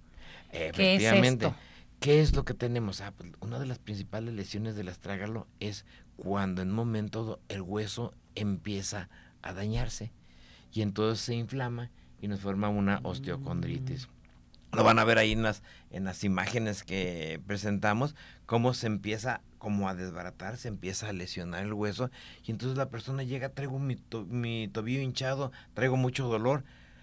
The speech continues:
Speaker 2: Lo más significativo cuando se hincha nuestro tobillo, para muchas personas están reteniendo líquido.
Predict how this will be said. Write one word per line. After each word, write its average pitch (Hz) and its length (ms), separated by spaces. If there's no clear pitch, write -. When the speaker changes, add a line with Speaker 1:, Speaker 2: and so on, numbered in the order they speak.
Speaker 2:
Lo 127 200
más 156 180
significativo 139 760
cuando 104 460
se - 200
hincha 123 240
nuestro 123 260
tobillo, 101 460
para 101 160
muchas 101 260
personas 117 300
están 123 160
reteniendo 113 440
líquido. 110 440